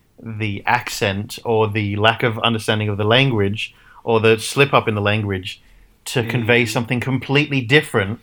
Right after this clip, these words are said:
Speaker 1: and therefore make someone else look so stupid without them realizing it. You know, letting the accent be the, the slip up in making someone look stupid.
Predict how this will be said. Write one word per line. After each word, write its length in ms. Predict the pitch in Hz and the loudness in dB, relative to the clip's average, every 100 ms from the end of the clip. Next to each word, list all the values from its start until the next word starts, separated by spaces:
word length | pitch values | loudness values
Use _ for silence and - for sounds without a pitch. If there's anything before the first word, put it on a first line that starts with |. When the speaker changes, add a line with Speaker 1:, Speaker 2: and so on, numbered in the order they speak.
| - | -2
Speaker 1:
and 200 | 117 117 | 0 4
therefore 380 | 123 120 120 113 | 2 4 2 2
make 220 | 117 - | 0 -2
someone 300 | - 117 113 | -2 0 2
else 300 | 113 110 - - - - | 0 -2 -10 -20 -20 -8
look 180 | 123 - | -6 -2
so 320 | - 123 123 - _ _ | 2 4 2 -4 _ _
stupid 600 | - - - 131 147 139 113 | -12 -8 -6 -2 0 0 2
without 260 | 113 117 | 2 2
them 160 | 110 107 | 0 -2
realizing 460 | 117 110 101 95 | 0 0 0 -2
it. 120 | 92 - | -10 -8
You 100 | 107 | -4
know, 120 | 101 | -2
letting 380 | 101 120 131 117 | 0 0 0 -2
the 160 | 110 | 0
accent 460 | 110 110 - 107 104 | 0 0 -6 -6 -4
be 100 | 110 | -6
the, 300 | 101 101 101 - _ _ - | -4 -2 -2 -6 _ _ -12
the 80 | |
slip 380 | 107 - 127 113 | -10 -6 -4 0
up 160 | 117 113 | 0 0
in 80 | 107 | -2
making 240 | 107 113 | -2 -4
someone 220 | - 104 | -6 -6
look 80 | 98 | -6
stupid. 440 | - 117 110 98 | -8 -8 -6 -8